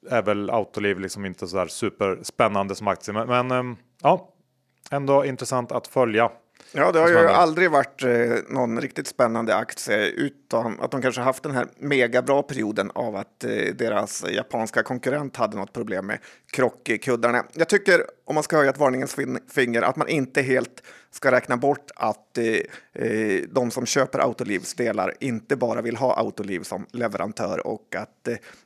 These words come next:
Speaker 2: de faktiskt på lite längre sikt kan möta lite motvind, eh, när konkurrenterna kommer ikapp.
Speaker 1: Det är möjligt. Å andra sidan så har ju bilproduktionen runt om i världen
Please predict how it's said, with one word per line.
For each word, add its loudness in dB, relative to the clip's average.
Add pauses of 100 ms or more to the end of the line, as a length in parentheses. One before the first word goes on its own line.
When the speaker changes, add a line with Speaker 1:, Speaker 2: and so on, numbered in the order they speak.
Speaker 2:
de -4
faktiskt -2
på 4
lite 2
längre 2
sikt -6
kan 0
möta 0
lite -6
motvind, -6 (320)
eh, -4 (100)
när -4
konkurrenterna -6
kommer -8
ikapp. -10 (440)
Speaker 1:
Det -4
är -6
möjligt. -4
Å 2
andra 2
sidan 0
så -8
har 2
ju -2
bilproduktionen -6 (520)
runt -4
om -6
i -4
världen 0